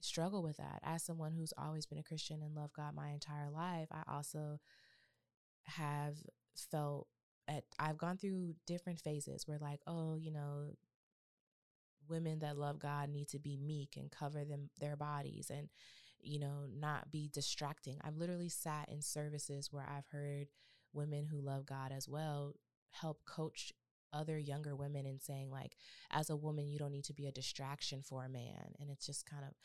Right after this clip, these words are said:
anyway, so I've just, I've had lots of questions, y'all. I've, like, and I've heard different things that I've always felt like never really sat well with me,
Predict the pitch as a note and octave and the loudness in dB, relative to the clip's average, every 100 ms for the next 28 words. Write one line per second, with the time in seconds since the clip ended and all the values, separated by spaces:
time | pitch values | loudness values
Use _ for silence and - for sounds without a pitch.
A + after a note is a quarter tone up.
0 | - - - G#3 E3 C#3 - A3 - B3 | -20 -16 0 4 6 6 6 6 8 6
1 | - A3 G#3+ A3 G3 F3+ F3+ F#3 F#3 - | 8 4 4 4 4 6 8 8 8 2
2 | - C#3 C#3 - B2 B2 B2 B2 B2 D#3+ | 4 4 6 2 2 4 4 4 4 4
3 | E3 D#3+ D3+ - D#3+ D#3 D#3 D#3 D#3+ F#3+ | 6 4 4 -2 -2 0 2 0 0 2
4 | B3 B3 D#3 D#3+ D#3 - D3 D3 - - | 2 2 2 2 -2 0 -2 -2 -4 -2
5 | C#3+ C#3+ - D3+ F3+ D3+ - D3+ D#3 - | -2 -2 0 0 0 -2 -2 0 -2 -2
6 | D3 C#3 - - - - - B3+ D4+ B3 | -4 -4 -8 -18 -20 -14 -2 2 4 4
7 | G#3 F#3 - D3 D3 - D3 D3 D3 D3 | 4 2 0 0 0 0 0 2 2 0
8 | C#3+ D3 C#3+ C#3 C3+ | 0 -2 -2 -2 -6